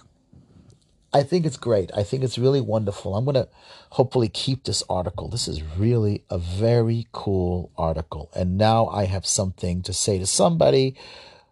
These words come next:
at work who tries to shove it in my face.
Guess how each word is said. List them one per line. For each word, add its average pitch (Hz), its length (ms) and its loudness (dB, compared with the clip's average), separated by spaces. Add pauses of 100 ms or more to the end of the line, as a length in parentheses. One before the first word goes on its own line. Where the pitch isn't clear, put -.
(200)
at - 260 -2
work 165 540 6 (520)
who 123 200 0
tries 107 580 2
to 90 480 -2 (560)
shove 95 380 2
it 95 60 0
in 92 140 -2
my 95 140 0
face. 110 800 2